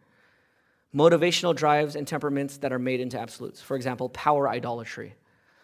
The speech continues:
Life only has meaning and I only have worth if I have power and influence over others. Or approval idolatry. Life only has meaning, I only have worth if I am loved and respected by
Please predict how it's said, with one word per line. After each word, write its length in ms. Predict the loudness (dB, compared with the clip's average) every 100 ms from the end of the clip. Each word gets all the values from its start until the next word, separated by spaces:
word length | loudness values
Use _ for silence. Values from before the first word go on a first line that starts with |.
| 4
Life 260 | 6 6 6
only 280 | 2 2
has 200 | 2 0
meaning 320 | 0 0 0 0
and 100 | 2
I 120 | 2
only 180 | 2 0
have 160 | 0
worth 260 | 0 0 -2
if 140 | -2
I 100 | 0
have 140 | 0 0
power 300 | 2 4 2
and 100 | 0
influence 380 | -6 -8 -10 -10
over 220 | -10 -12
others. 280 | -14 -20 -20 _ _ _ _ _ _ _ _ _ _ _ _ _
Or 480 | 0 2 2 -2 -8 -20 _ _ _ -4
approval 460 | 0 2 4 4
idolatry. 600 | 4 2 -4 -8 -12 -16 -18 _ _
Life 300 | 6 6 6
only 260 | 2 2 2
has 160 | 2
meaning, 300 | 0 0 0
I 140 | 2 2
only 220 | 2 2
have 160 | 0 2
worth 300 | 2 2 0
if 160 | -2
I 120 | -2
am 120 | 0 2
loved 300 | 2 2 -2
and 120 | -4
respected 540 | -4 -2 -2 -2 0
by 480 | 2 4 2 0